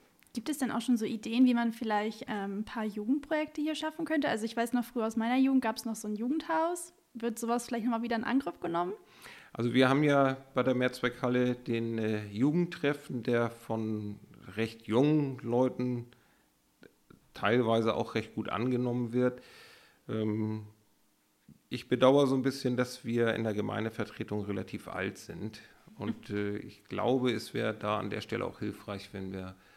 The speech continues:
Speaker 2: Jugendliche, junge Erwachsene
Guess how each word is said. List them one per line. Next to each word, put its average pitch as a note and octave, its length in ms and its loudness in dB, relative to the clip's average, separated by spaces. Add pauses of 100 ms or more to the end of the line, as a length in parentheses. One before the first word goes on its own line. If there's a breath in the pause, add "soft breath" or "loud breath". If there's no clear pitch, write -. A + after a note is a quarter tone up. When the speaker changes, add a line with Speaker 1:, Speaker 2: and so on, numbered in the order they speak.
(640 loud breath)
Speaker 2:
Jugendliche, C3 680 4
junge B2 320 4
Erwachsene A2 840 -4